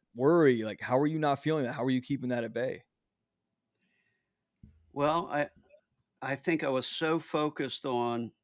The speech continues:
Speaker 2: uh, and so motivated,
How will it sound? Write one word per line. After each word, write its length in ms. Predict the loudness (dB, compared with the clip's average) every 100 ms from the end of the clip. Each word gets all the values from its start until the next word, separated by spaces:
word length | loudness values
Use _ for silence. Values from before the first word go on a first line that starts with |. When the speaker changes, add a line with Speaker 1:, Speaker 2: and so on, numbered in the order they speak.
| _ _ _ _ _ _ _ _
Speaker 2:
uh, 460 | -8 -6 -4 -6 -8 -8
and 200 | -8 -6
so 260 | -2 0 2
motivated, 1000 | 2 2 2 0 0 -2 -2 -6 -10